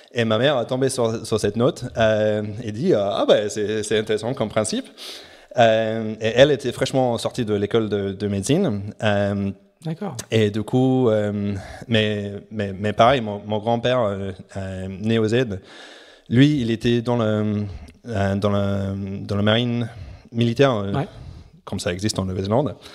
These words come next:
Speaker 1: En gros, c'est trois paquettes, euh, de, de frites. Euh, <laughs> euh, mais lui aussi, il a, il a grandi avec beaucoup de passion, euh,
Speaker 2: Pour la mer, quoi.
Speaker 1: euh, pour, pour la mer. Il n'avait pas le moyen de, d'acheter un bateau, euh, donc il a construit le, les bateaux.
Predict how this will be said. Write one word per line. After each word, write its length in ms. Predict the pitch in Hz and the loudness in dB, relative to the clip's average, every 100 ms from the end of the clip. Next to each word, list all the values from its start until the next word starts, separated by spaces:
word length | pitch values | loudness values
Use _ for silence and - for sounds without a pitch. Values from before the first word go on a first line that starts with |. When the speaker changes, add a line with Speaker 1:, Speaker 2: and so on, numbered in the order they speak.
| - - | -20 -8
Speaker 1:
En 100 | 98 | -2
gros, 160 | 98 110 | 2 2
c'est 140 | 95 | 0
trois 200 | - 98 | -2 0
paquettes, 380 | 95 95 120 - | 0 0 0 0
euh, 220 | 98 92 | -4 -6
de, 200 | 92 98 | -4 -4
de 160 | 98 101 | -2 -2
frites. 320 | - 170 - - | 0 -2 0 2
Euh, 220 | 113 113 113 113 - - - 143 - 135 - | 4 2 0 -6 -6 -6 -6 -6 -4 -4 -4
<laughs> 760 | - - - - - - - | -10 -18 -10 -10 -10 -18 -2
euh, 380 | 117 117 117 120 | 2 2 2 0
mais 220 | 123 131 | 0 0
lui 440 | 123 165 175 139 113 | 0 0 2 0 0
aussi, 320 | 127 135 170 | -2 0 2
il 80 | 127 | 2
a, 140 | 117 | 2
il 100 | 117 | 2
a 60 | 117 | 0
grandi 220 | 127 143 | 2 2
avec 220 | 113 110 | 2 0
beaucoup 200 | 123 120 | -2 -2
de 80 | 120 | 0
passion, 420 | 120 - 135 113 | 0 2 0 0
euh, 100 | 101 98 92 - _ | -2 -2 -6 -14 _
Speaker 2:
Pour 80 | - | -6
la 40 | 120 | -4
mer, 180 | 110 - | -4 -2
quoi. 140 | 123 | 0
Speaker 1:
euh, 120 | 110 | 2
pour, 260 | 113 107 104 | 2 0 0
pour 100 | 104 | 0
la 60 | 104 | 2
mer. 300 | 127 180 156 113 | 4 2 0 -2
Il 80 | 117 | -2
n'avait 220 | 110 110 | -2 2
pas 120 | 151 | 2
le 60 | 135 | 2
moyen 320 | 120 123 127 | 0 -2 -2
de, 240 | 110 104 | 0 0
d'acheter 240 | 101 107 117 | 0 0 0
un 60 | |
bateau, 420 | 107 101 123 160 135 - | 2 2 2 0 -4 -2
euh, 400 | 107 104 101 101 | 0 2 0 -2
donc 280 | 101 113 - | 0 0 0
il 80 | 101 | -2
a 60 | |
construit 320 | - - 127 | -2 -6 0
le, 160 | 117 104 | 4 4
les 120 | 98 | 2
bateaux. 260 | 90 - | -4 -6